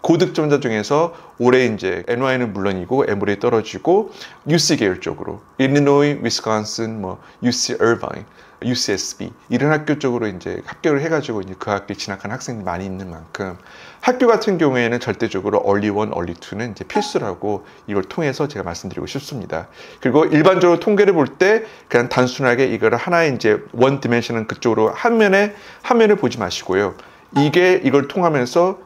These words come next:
정시 합격률까지 어느 정도 유출을 해주시고, 또 하나는 말씀드리고 싶은 거는 정시 합격률을 어느 정도 이제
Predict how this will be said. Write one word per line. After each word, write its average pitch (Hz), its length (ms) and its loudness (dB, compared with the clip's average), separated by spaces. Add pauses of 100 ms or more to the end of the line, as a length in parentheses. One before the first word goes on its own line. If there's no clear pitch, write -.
정시 131 360 -4
합격률까지 135 760 -6
어느 98 240 -6
정도 95 320 -6 (140)
유출을 113 320 -6
해주시고, 131 640 -4 (300)
또 214 120 6
하나는 190 320 6
말씀드리고 104 480 0
싶은 - 260 -10
거는 117 300 -2 (220)
정시 120 260 0
합격률을 127 560 0
어느 98 140 -4
정도 95 300 -4
이제 87 360 -6